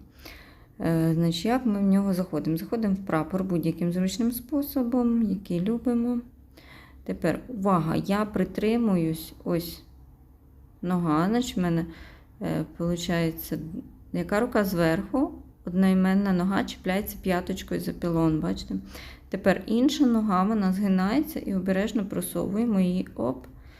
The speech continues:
просунули. Далі тут увага, ми цю ногу просовуємо, не залишаємо прям біля кісточки, біля, м,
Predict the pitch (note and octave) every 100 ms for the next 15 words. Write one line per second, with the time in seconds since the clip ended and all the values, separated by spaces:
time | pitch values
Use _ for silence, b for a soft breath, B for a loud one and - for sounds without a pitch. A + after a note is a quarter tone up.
0 | B B F#3+ G#3 G#3 E3 D#3+ D#3+ E3+ G3
1 | D#3+ D#3+ B3+ B3+ - G3+ F3 G#3 C#4 G3+
2 | F#3+ - G3 G3+ G3+ G3 F#3+ F#3+ F3+ F3+
3 | F3+ F#3+ F#3+ F#3 F#3+ C#4+ F4 F4 A#3 -
4 | G3 F#3+ B B B - F#3+ F3+ F#3+ F#3+
5 | F3+ - - - - F#3 F3+ F3 E3+ E3+
6 | F3+